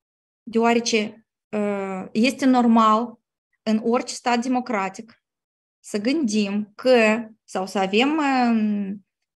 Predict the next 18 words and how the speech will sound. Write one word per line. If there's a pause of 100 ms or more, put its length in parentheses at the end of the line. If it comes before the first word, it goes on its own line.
(1400)
uh, (1700)
nădejde
că (380)
Consiliul
Suprem
Magistraturii,
uh,
uh,
Curtea
Supremă
de
Justiție (360)
totuși (340)
are
posibilitatea,
are
această
șansă